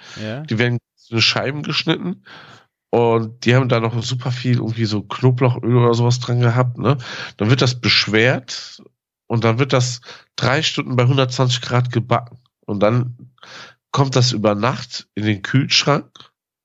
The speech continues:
Speaker 2: wird ausgekühlt und dann schneidet man das in kleine, schöne, perfekte Würfel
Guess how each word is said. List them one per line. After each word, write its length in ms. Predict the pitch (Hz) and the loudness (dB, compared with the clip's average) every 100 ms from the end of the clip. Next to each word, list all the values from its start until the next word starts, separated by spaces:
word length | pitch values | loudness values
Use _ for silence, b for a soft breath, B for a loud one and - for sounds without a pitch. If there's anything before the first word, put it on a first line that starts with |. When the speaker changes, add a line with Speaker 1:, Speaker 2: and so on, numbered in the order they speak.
| _ _ _ _ _ - | _ _ _ _ _ -6
Speaker 2:
wird 300 | 107 120 120 | 0 0 2
ausgekühlt 720 | 110 156 170 127 - 175 165 B B B | 2 2 -4 -8 -4 -4 -4 B B B
und 60 | 123 | 2
dann 80 | 123 | 4
schneidet 320 | - 139 - | 4 0 0
man 120 | 127 | 0
das 180 | 127 127 | 0 -2
in 120 | 117 | -6
kleine, 580 | 123 127 131 139 139 135 | -2 0 0 0 -4 -4
schöne, 360 | 123 131 127 | -4 0 0
perfekte 580 | 127 127 123 123 - 113 | 0 -2 -2 -4 -2 -2
Würfel 560 | 120 127 120 95 151 | 2 2 2 0 0